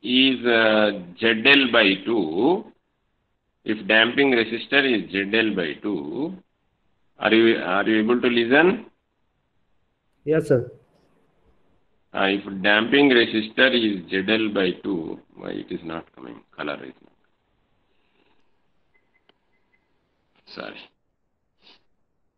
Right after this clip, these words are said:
Speaker 1: Damping re-, the response is this, you know, a solid line,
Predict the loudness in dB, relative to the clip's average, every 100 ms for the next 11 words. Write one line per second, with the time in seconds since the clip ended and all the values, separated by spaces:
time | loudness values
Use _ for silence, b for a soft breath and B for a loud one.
0 | _ _ _ _ 0 2 4 4 4 4
1 | 2 0 -12 _ _ _ _ _ _ _
2 | _ _ _ _ _ _ _ _ _ _
3 | _ -2 4 6 6 6 6 4 4 0
4 | -2 2 6 8 6 2 -8 -4 2 2
5 | 4 2 0 -6 -14 -6 -6 -4 -4 -2
6 | -2 -4 _ _ _ _ _ _ -8 -8
7 | -4 2 2 4 2 2 2 2 0